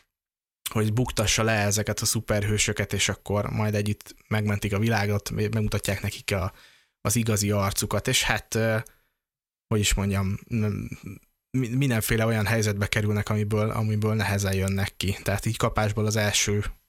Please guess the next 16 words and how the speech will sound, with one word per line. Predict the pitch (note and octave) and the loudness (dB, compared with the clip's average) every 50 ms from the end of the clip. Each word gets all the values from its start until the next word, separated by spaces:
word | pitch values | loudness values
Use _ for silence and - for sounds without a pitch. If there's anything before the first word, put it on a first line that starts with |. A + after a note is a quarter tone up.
| _ _ _ | _ _ _
egy | - G#2+ G#2 G2 G#2+ - - - - - - | -6 -6 -4 -4 -4 -8 -10 -12 -12 -8 -4
ré-, | F#2 F#2 G#2+ A2 A2 - | -2 0 0 0 0 0
első | - A2 A#2 A2+ G#2 - - | 0 0 2 2 2 2 2
részben | G#2+ A2+ A#2+ A2+ A2+ A2 A2+ G#2+ | 2 2 2 2 0 0 0 0
már | G#2 G#2 G2+ G2+ G2+ | 0 0 0 -2 0
elrabolnak | G2+ G#2+ A2 G#2+ G#2 G2 G2+ G2+ F#2+ F#2 F2+ - - | 0 0 2 2 2 2 0 0 0 0 -2 -2 -2
egy, | F#2 F#2 F#2+ G#2+ - - - - - _ _ _ _ _ _ _ _ | -2 -2 -2 -4 -8 -12 -14 -20 -20 _ _ _ _ _ _ _ _
egy | - G#2+ G#2+ | -2 0 0
szuperhőst, | - - A2 - - A2 G2+ F#2+ G2 G#2+ G2+ G2+ - - - - - | 0 0 -2 0 0 0 0 0 0 0 0 0 0 -2 -2 0 0
ö, | G2+ G2+ G2 G2 | 0 2 2 0
aki | G2 - - G#2 - - | 0 -2 -4 -2 0 0
láthatatlan, | G#2 G#2 G2+ G2+ - A2 - G2+ F#2+ - - F#2+ G2+ G#2+ A#2 - - _ _ _ _ _ _ _ _ _ _ _ _ _ _ - | 2 2 0 0 -2 -2 -2 -2 -2 -2 -2 0 0 0 -2 -4 -8 _ _ _ _ _ _ _ _ _ _ _ _ _ _ 0
és | F#2 G2 G2 - - | 0 2 2 2 2
ki | - A2 | 2 0
akarják | F#2+ G2 - A2 G#2 G#2 G2+ - | 0 2 0 0 0 0 0 0
nyírni. | - A2 G#2 G2+ F#2+ F#2+ F#2+ F#2 - - | 0 0 0 2 0 0 -2 -2 -6 -10